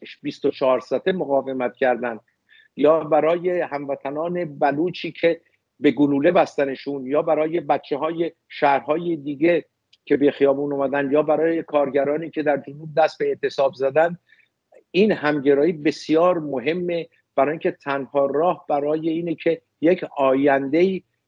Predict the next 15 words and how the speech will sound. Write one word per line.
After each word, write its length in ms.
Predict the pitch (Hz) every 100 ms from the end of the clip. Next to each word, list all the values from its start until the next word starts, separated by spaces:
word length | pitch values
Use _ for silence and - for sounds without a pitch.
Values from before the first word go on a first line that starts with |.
| _ _
که 120 | -
مبتنی 760 | 170 160 160 151 - 143 165 208
بر 320 | 165 147 127 127
رأی 500 | 123 147 180 190 170
مردم 640 | 156 135 123 160 165 135
و 40 |
همزیستی 760 | 139 - 139 131 131 131 - 190
و 80 | 175
رواداری 720 | 135 131 131 135 123 131 127
رو 120 | 127
باشه، 400 | 120 120 156 165 - _ -
به 100 | 175
مردم 500 | 175 143 120 139 147
داخل 360 | 139 123 135 135
ایران 360 | 127 135 147